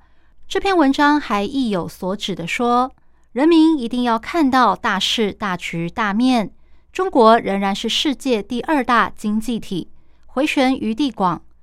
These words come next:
有超大规模市场，长期向好的硬底盘不会改变。最后，这篇文章还以习近平总书记的领航定向是中国经济破浪前行的最大底气，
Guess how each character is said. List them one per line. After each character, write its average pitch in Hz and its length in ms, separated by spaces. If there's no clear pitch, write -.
有 196 160
超 311 280
大 285 260
规 208 260
模 180 220
市 262 160
场， 190 300
长 311 200
期 294 240
向 294 260
好 180 180
的 165 80
硬 269 160
底 185 160
盘 175 480
不 175 200
会 185 240
改 - 180
变。 240 380
最 220 200
后， 240 400
这 381 120
篇 381 160
文 285 140
章 302 240
还 233 180
以 233 320
习 - 180
近 381 140
平 247 240
总 185 260
书 254 160
记 254 160
的 185 240
领 175 220
航 180 260
定 247 160
向 269 380
是 330 320
中 330 160
国 220 220
经 254 260
济 233 240
破 269 280
浪 240 200
前 196 260
行 180 300
的 180 180
最 180 240
大 180 200
底 165 160
气， 247 400